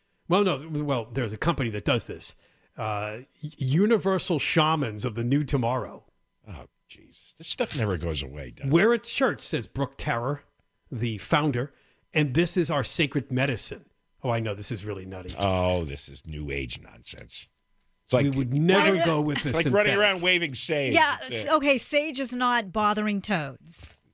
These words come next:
Speaker 2: No, it's not.
Speaker 1: But, uh,
Speaker 2: It's
Speaker 1: for some reason, hallucinogens are, uh, because they wanna legalize the, the mushrooms. Did you see that? It's probably gonna be on the ballot in November here in California.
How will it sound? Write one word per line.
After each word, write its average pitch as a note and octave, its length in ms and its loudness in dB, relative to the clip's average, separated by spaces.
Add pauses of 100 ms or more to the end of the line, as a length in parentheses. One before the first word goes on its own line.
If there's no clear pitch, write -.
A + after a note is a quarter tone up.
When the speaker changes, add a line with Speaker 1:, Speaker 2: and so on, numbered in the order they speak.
Speaker 2:
No, D3 200 4
it's F2+ 160 -2
not. D#2+ 260 -2 (560)
Speaker 1:
But, A2 140 2
uh, - 180 -4
Speaker 2:
It's - 320 -2
Speaker 1:
for - 180 -4
some D#4 200 4
reason, A3+ 320 2
hallucinogens F3 840 0
are, B2 240 -4
uh, C#3 300 -10
because C#3 260 -4
they C3+ 100 0
wanna D3 380 0 (400)
legalize D#3 640 0
the, B2 140 -8
the A2+ 180 -6
mushrooms. G3+ 540 0
Did B2+ 100 -6
you A2+ 80 -6
see - 140 -2
that? D#3+ 180 0
It's E3 80 -2
probably D#3+ 200 -2
gonna E3 120 0
be D3 80 2
on C3 80 0
the A2+ 80 -4
ballot B2+ 380 -2
in - 40 -8
November G#2 380 -6
here A2+ 160 -6
in G#2+ 80 -8
California. C3+ 720 -8